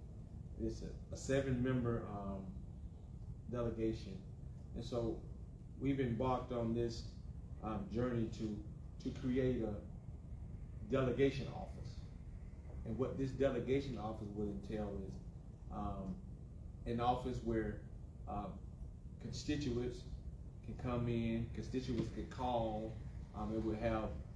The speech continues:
um, information about constituent services, whether it's trying to figure out,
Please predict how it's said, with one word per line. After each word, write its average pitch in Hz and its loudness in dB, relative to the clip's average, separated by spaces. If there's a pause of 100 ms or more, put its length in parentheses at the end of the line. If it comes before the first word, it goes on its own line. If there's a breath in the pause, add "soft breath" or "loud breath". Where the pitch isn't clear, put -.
(180)
um, 104 -2
information 117 2
about 107 2
constituent 113 0
services, 113 2 (380 loud breath)
whether 117 8
it's 110 4 (120)
trying 120 4
to 117 0
figure 113 4
out, 107 4